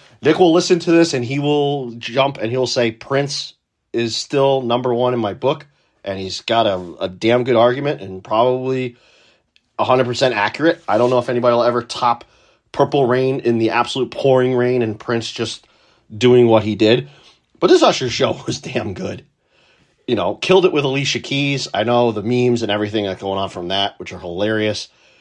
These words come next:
But Alicia Keys was phenomenal. Her on guitar, she absolutely killed it. Kind of was channeling a little bit of Prince there, I feel like. She was doing her thing. It was, was awesome.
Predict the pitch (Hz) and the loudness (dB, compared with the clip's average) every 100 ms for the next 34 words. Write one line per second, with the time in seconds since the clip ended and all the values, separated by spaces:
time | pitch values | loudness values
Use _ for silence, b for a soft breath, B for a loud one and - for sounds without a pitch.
0 | b - 104 120 113 110 110 110 101 104 | b -8 -4 -2 -4 -6 -2 -2 -2 -8
1 | - 113 101 101 101 104 b b b b | -8 -2 0 0 -2 -4 b b b b
2 | 180 240 202 135 - 117 120 143 143 _ | 4 4 2 -2 -4 0 2 0 -2 _
3 | _ _ _ _ _ _ _ - - - | _ _ _ _ _ _ _ -8 -4 -2
4 | 214 202 107 85 85 - 85 107 113 170 | -4 -4 -6 -6 -10 -12 -12 -4 -2 -2
5 | - 294 392 226 - 131 117 117 113 113 | 0 0 2 0 -2 -4 -2 -2 -2 -2
6 | 110 107 104 - 107 107 113 117 180 - | -2 -2 -6 -6 -6 -4 0 0 0 -4
7 | _ _ - - 139 113 107 160 - 247 | _ _ -10 2 4 6 4 2 0 0
8 | 302 - - 95 98 107 123 120 104 117 | 2 0 -10 -16 -14 -4 2 2 4 4
9 | 156 120 101 - 107 98 - 92 95 143 | 4 4 2 -4 -8 -6 0 0 0 -2
10 | 156 | -4